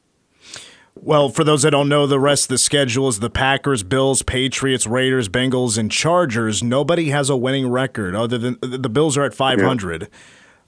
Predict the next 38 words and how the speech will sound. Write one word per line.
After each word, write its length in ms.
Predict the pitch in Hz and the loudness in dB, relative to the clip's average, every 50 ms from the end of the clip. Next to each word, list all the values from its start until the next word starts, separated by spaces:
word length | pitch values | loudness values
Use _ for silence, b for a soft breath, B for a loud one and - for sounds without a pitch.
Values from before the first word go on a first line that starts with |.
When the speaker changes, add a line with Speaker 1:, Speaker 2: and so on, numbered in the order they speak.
| _ _ | _ _
Speaker 1:
Uh, 320 | 117 117 117 120 117 117 113 | -4 -2 0 0 0 -2 -4
Packers 540 | 110 - - 147 165 185 185 190 180 147 127 | -4 -2 0 2 2 2 2 2 0 2 2
are 80 | 151 151 | 2 2
at 100 | 143 - | 2 0
five 360 | - - 143 151 156 156 131 | 0 0 2 2 2 2 2
and 140 | 135 131 113 | 0 0 0
six. 420 | - - - 147 139 123 113 - | 0 0 0 0 0 0 -2 0
I 80 | 120 151 | 0 0
love 200 | 165 214 233 202 | 2 2 2 2
actually 400 | 170 160 175 165 - - 156 135 | 2 2 2 0 -2 -2 -2 0
asking 360 | 135 143 139 - - 131 120 | 0 0 0 0 0 0 0
once 220 | 123 131 127 - 131 | 0 0 0 0 -2
in 60 | 123 | 0
a 40 | 113 | 0
while, 260 | 110 113 113 110 104 | 0 0 0 0 0
Mitch, 280 | 107 110 110 110 - - | 0 -2 -2 -2 -4 -6
of, 120 | 107 92 | -4 -2
like, 220 | 113 110 110 107 - | -4 -4 -4 -4 -6
the, 280 | 110 107 104 104 104 | -6 -4 -4 -4 -4
uh, 300 | 104 101 98 98 95 92 92 b b b b b - | -4 -2 -2 -4 -4 -6 -8 b b b b b -2
the 80 | 139 143 | -2 -2
accommodations 800 | 143 - - 170 170 160 135 139 147 143 - - 135 127 120 | 0 0 -2 0 0 2 2 2 2 0 0 0 -2 -2 -2
for 140 | - - 127 | -4 -4 -2
the 100 | 123 120 | -2 -2
road 360 | 113 113 127 135 135 131 123 110 | 0 0 2 2 2 2 0 0
radio 440 | 113 120 123 127 117 120 110 104 | 0 0 0 0 0 -2 -2 -2
crew. 540 | 101 - - 113 104 98 90 85 85 85 87 - _ _ _ _ _ _ _ - | -4 -6 -8 -6 -6 -4 -4 -6 -6 -8 -10 -12 _ _ _ _ _ _ _ -2
How 200 | 147 165 170 156 | 0 2 2 2
is 160 | 139 107 107 | 2 0 0
Lambeau 520 | 117 131 135 139 135 131 117 120 117 104 | -2 0 0 0 0 0 0 0 -2 -2
Field? 520 | - - - 113 107 90 78 - - - - _ _ _ _ _ _ _ _ _ _ _ _ _ _ _ _ _ _ _ _ - - _ | -2 -4 -4 -4 -2 -4 -6 -8 -10 -14 -18 _ _ _ _ _ _ _ _ _ _ _ _ _ _ _ _ _ _ _ _ -20 0 _
Speaker 2:
Love 260 | 107 117 117 113 107 | 10 12 12 12 12
it, 200 | 107 98 - - - _ | 10 8 6 0 2 _
but 120 | 127 120 | 6 6
it's 180 | 117 - - 170 | 6 4 6 8
more 200 | 175 175 160 135 | 12 12 12 12
than 160 | 117 104 104 | 12 10 10
that. 340 | 104 101 101 87 71 - | 10 10 8 8 6 2